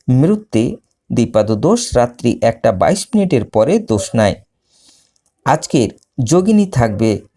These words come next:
দক্ষিণে, দিন সাতটা সাতান্ন মিনিটের পরে পশ্চিমে। আজকের কালবেলাদি থাকবে সাতটা চোদ্দ মিনিটের পরে আটটা ছত্রিশ মিনিটের মধ্যে ও দুইটা সাত মিনিটের পরে তিনটা ঊনত্রিশ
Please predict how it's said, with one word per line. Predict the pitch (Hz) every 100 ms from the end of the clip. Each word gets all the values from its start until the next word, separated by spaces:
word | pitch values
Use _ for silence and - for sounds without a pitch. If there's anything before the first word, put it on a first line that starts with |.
| 120
দক্ষিণে, | 151 156 - 117 107 101 - _ _ _ _ -
দিন | 107 143 117 175
সাতটা | 185 - 117 - 98
সাতান্ন | - 147 - 233 247
মিনিটের | 233 165 120 104 -
পরে | 135 107 - - _ _
পশ্চিমে। | 160 139 - 110 107 101 - _ _ _ - - 587 640 - - -
আজকের | 123 - - 120 110 - - _ -
কালবেলাদি | 131 165 220 220 214 220
থাকবে | 120 110 117 240 -
সাতটা | - - - 110 101 - _
চোদ্দ | - 160 202
মিনিটের | 214 117 214 101 -
পরে | 110 104 165 -
আটটা | 131 - - 101 - _ -
ছত্রিশ | - - - 160 -
মিনিটের | 120 110 113
মধ্যে | 113 107 107 156 214 -
ও | 123
দুইটা | 107 120 117 104
সাত | - 170 -
মিনিটের | 226 196 143 107 104 -
পরে | 107 143 262 - - _
তিনটা | - 139 117 104 - - -
ঊনত্রিশ | 165 214 226 220